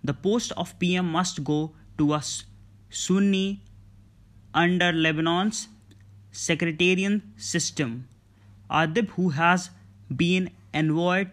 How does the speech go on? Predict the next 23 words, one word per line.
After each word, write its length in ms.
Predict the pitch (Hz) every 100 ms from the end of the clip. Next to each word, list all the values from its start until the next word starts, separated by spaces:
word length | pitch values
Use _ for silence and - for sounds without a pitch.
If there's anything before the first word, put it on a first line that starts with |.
| -
to 200 | 160 165
Berlin 560 | 135 131 190 196 170 170
since 220 | 165 156
twenty 300 | - 165 165
thirteen 540 | 165 180 180 165 160
and 320 | 147 147 151 147
was 240 | 147 147 - -
advisor 640 | - 139 135 160 180 185 196
to 260 | 190 151
a 100 | 147
former 560 | 147 - 170 175 180 185 180
P 240 | 190 180
M, 240 | 147 151 156 - -
was 320 | 143 135 151 151
set 480 | - - 185 190
for 340 | - - 160 151
an 200 | 147 147 -
overwhelming 800 | 147 180 190 185 156 160 156 151
majority 640 | 147 147 - 165 170 160 170
of 280 | 147 139 - - -
lawmakers. 840 | 139 151 180 170 135 - 123 123 - - - - -
Hariri's 480 | 156 208 208 233
future 680 | - - 202 208 - 151 151